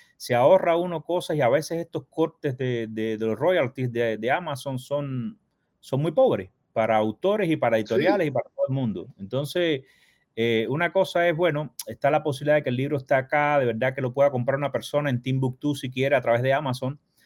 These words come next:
Speaker 1: que esa internacionalización no la puede o no la podía lograr una editorial local.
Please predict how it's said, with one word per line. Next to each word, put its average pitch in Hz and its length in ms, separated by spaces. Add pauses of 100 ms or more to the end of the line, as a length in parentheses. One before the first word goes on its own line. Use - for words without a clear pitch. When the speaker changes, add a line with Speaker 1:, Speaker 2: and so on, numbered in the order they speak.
(240)
Speaker 1:
que 113 160
esa 139 200
internacionalización 127 1200
no 135 80
la 127 180
puede 127 460
o 110 80
no 131 140
la 156 120
podía 127 240
lograr 131 300
una 135 140
editorial 117 560 (380)
local. 107 600